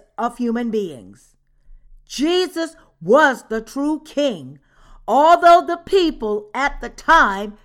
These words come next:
sneered at him. However, the people who wrote the word, the King of the Jews,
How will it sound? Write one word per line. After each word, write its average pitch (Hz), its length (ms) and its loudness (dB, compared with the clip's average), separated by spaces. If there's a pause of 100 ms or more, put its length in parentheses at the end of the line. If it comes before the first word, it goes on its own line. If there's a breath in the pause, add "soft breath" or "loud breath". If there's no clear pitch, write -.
sneered 208 640 -4
at 165 160 -14
him. 147 300 -14 (1900)
However, 196 920 -6 (480 soft breath)
the 214 120 -2
people 330 500 0
who 277 180 0
wrote 240 440 -2
the 233 80 2
word, 147 560 -4 (420)
the 165 100 -8
King 254 380 -4
of 240 120 -8
the 226 100 -4
Jews, 139 720 -12